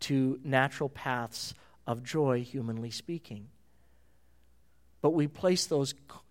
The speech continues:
experiences in the context of our hope of eternity. But note that the tension that rises up and that you might be wrestling with already here as you try and think about this. Joy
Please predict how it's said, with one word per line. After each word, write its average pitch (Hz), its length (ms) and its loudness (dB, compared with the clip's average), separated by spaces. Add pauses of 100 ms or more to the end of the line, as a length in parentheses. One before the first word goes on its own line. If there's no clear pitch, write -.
experiences 143 1200 -2 (380)
in 123 100 0
the 120 100 -2
context - 920 -4 (260)
of 123 160 -2
our 120 120 -2
hope 147 280 -2
of 123 140 -8
eternity. 135 600 -12 (680)
But 175 120 4
note 247 240 4
that 285 160 6
the 208 80 6
tension 185 720 0
that 160 260 8
rises 185 640 12
up 202 220 6
and 151 140 2
that 160 80 0
you 156 80 -2
might 185 180 8
be 180 80 4
wrestling 170 540 8
with 147 160 4
already 160 420 8
here 147 240 4
as 143 160 4
you 143 60 -6
try 170 240 4
and 143 180 2 (420)
think 196 280 4
about 131 380 4
this. - 520 0 (400)
Joy 170 800 10